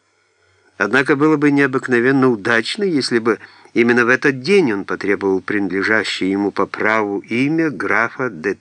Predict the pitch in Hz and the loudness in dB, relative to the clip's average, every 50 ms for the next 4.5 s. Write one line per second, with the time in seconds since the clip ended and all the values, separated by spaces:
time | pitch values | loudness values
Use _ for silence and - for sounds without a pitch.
0 | _ - - 104 104 101 98 107 113 113 120 131 147 151 143 120 - - _ _ | _ -4 -2 -2 0 0 0 -2 -2 0 0 0 -2 -2 -4 -6 -10 -14 _ _
1 | _ _ _ _ _ _ _ _ _ _ _ _ _ _ _ _ _ _ _ _ | _ _ _ _ _ _ _ _ _ _ _ _ _ _ _ _ _ _ _ _
2 | _ _ _ _ _ _ _ _ _ - 165 160 156 - 87 82 82 92 92 82 | _ _ _ _ _ _ _ _ _ -2 0 0 0 -2 -8 -6 -6 -6 -6 -6
3 | 76 87 82 - - 85 85 82 78 - - 90 92 90 92 110 110 110 135 180 | -8 -10 -12 -12 -12 -12 -10 -10 -8 -6 -4 -2 -2 -2 -2 -2 -2 0 -2 -2
4 | 214 208 - - - 82 80 - - | -2 -4 -8 -10 -12 -14 -16 -18 -20